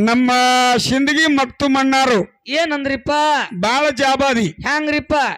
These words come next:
Speaker 1: ಒಂದ್ ನಮ್ಮ ಮಂದಿ ಪೋರ್ ಇರ್ಲಿ, ಒಂದು ಹಿಂದೂ ಮಂದಿ ಪೋರ್ ಇರ್ಲಿ ಅಂತ ಎರಡು ಹುಡುಗರನ್ನ ಕೂಡಿಸಾರಿಲ್ಲ.
Speaker 2: ಹಾ. ಏ? ಪಾರ್, ಪಾರ್.
Speaker 1: ಎಲ್ಲಿ?
Speaker 2: ಹಾ, ಹೌದು.
Speaker 1: ಪಾರ ಒಂದು ಹಿಂದೂ ಪ್ರ-, ಹಿಂದೂ ಮಂದಿ ಪ್ರಾರ.
Speaker 2: ಹೌದು.
Speaker 1: ಒಂದು ನಮ್ಮ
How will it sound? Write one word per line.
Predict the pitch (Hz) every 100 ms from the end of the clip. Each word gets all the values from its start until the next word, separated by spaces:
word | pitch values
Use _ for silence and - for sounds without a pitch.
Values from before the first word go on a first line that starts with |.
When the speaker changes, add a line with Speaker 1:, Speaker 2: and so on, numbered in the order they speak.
| - -
Speaker 1:
ಒಂದ್ | 220 254 254 247
ನಮ್ಮ | 226 262 311
ಮಂದಿ | 302 302 294
ಪೋರ್ | 311 277 285 294
ಇರ್ಲಿ, | 285 294
ಒಂದು | 320 285 277 269
ಹಿಂದೂ | 240 240 247
ಮಂದಿ | 269 262 254 247
ಪೋರ್ | 247 240 247
ಇರ್ಲಿ | 233 240
ಅಂತ | 247
ಎರಡು | 247 220 220 233
ಹುಡುಗರನ್ನ | 208 214 208 208
ಕೂಡಿಸಾರಿಲ್ಲ. | 208 208 185 196 175 156
Speaker 2:
ಹಾ. | 185 220 214 160 131 _ _ _ _ _ _ _ _ _ _ -
ಏ? | 214 - _ _ _ _ _ _ _ -
ಪಾರ್, | - 175 -
ಪಾರ್. | - 147 - - -
Speaker 1:
ಎಲ್ಲಿ? | 226 180 117 - -
Speaker 2:
ಹಾ, | 220 190
ಹೌದು. | 170 156 - _ _ _ _ _ _ _ _ _ _ _ -
Speaker 1:
ಪಾರ | - 233 269
ಒಂದು | 254 214
ಹಿಂದೂ | 226 254
ಪ್ರ-, | 247 247 190
ಹಿಂದೂ | 208 233
ಮಂದಿ | 262 262 262
ಪ್ರಾರ. | 226 240 214 185 269 - 226
Speaker 2:
ಹೌದು. | 285 294 311 285
Speaker 1:
ಒಂದು | 294 294
ನಮ್ಮ | 285 269 269 269